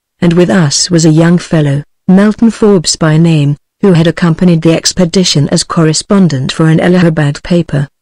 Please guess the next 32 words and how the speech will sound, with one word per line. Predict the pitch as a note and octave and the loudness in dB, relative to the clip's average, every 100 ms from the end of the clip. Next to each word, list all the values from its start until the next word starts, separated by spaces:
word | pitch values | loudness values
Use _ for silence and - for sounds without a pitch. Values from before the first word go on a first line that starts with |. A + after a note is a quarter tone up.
| _ | _
and | F3+ F3 | -4 -2
had | D#3+ D#3 | -2 -2
begged | F3+ E3 - | -2 -2 -2
to | - | 0
make | E3 E3 - | 0 0 0
one | F3+ G3+ | 0 0
of | F#3+ | 0
Jack's | - F#3+ F#3 - | 0 0 0 -4
party. | - D3 C3+ - C3 C#3 _ _ _ _ | -4 -4 -4 -4 -6 -8 _ _ _ _
The | G3 | -2
first | - G3+ G3+ G3+ - | 0 0 0 -2 -4
gun | F#3 F3 | 0 2
was | D#3+ D#3 | 2 0
close | - G#3+ D#3 C#3+ | -2 0 0 -2
behind | - E3+ E3+ E3+ | -2 0 2 2
us, | E3 D3 C#3 - - _ - | 2 0 -2 -8 -10 _ -4
and | E3 | 0
as | E3+ F3+ | 2 2
we | F#3+ | 0
struggled | - - G3+ F#3+ G3 E3+ | 0 0 0 2 0 2
out | D#3 F#3+ | 0 -2
from | - E3+ | -4 0
a | E3 | 0
tangled | - F#3 F#3 F3+ E3+ | 0 0 2 0 -2
thicket | - G#3 C#3+ - | -4 -4 -4 -2
of | F#3 | 0
young | G3 G#3+ A#3 | 2 4 2
pines | - - E3+ D3+ D3+ | -2 -2 0 0 0
that | - E3+ F3 | -2 -2 0
blocked | F#3 - - | 0 -2 -4
our | B3+ B3 | -2 -2
passage, | - D#3+ - D3 C#3 | -2 -2 -2 -4 -6